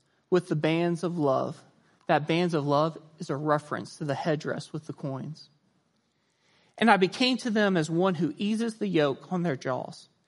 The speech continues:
And I bent down to them and fed them. This is the hope and the message of the parable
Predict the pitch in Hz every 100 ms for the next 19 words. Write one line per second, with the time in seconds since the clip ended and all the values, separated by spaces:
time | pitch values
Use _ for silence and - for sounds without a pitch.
0 | _ _ - 196 180 208 160 185 185 185
1 | 165 143 127 - - 156 - 147 151 127
2 | 123 - - _ _ _ _ _ _ _
3 | _ _ _ _ _ _ _ _ _ _
4 | 180 196 147 - - - _ _ _ _
5 | _ _ _ - 175 165 139 - 208 226
6 | - - 190 185 175 160 151 151 151 160
7 | 156 - 147 135 131 147